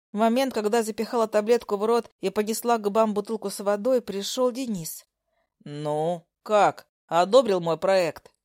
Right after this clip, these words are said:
Я едва таблеткой не подавилась от неожиданного вопроса. И заодно от стыда. Как сказать парнишке, что его работу мы с Никитой прошляпили? «Денис, понимаешь?» «Отказал.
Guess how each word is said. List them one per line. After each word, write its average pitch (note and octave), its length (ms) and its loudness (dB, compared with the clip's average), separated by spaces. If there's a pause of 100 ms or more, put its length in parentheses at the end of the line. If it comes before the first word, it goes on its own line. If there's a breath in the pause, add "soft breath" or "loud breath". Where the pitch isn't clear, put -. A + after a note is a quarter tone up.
Я F#3 360 0
едва G3 320 2
таблеткой A3 520 0
не F#3 80 -6
подавилась G3+ 680 2
от F#3 140 -6
неожиданного F#3+ 560 0
вопроса. F#3+ 560 -2 (420)
И B3 140 -2
заодно A#3+ 500 0
от B3 80 -2
стыда. G3 500 -4 (280)
Как A3 340 -2
сказать A3 400 -4
парнишке, A#3 580 -2
что - 220 -4
его A3 240 2
работу A3 500 2
мы A#3+ 200 0
с - 100 -8
Никитой G#3 500 -2
прошляпили? A3 840 -2 (480)
«Денис, A#3+ 800 -4 (180)
понимаешь?» C4 1000 2 (440)
«Отказал. E3 960 2